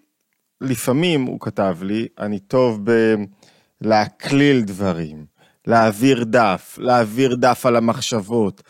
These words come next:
לא מרשה לעצמי לבכות, שומר על מצב רוח טוב, שומר על שמחה הרבה פעמים,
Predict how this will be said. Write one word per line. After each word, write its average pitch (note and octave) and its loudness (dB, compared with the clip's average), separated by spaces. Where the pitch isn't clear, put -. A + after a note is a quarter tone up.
לא C#3 4
מרשה C3+ 2
לעצמי B2 0
לבכות, G#2+ -4
שומר C#3 2
על C3 2
מצב B2 -2
רוח B2+ 0
טוב, A#2+ 4
שומר C#3 0
על C#3 2
שמחה C3 0
הרבה B2 2
פעמים, A2+ 2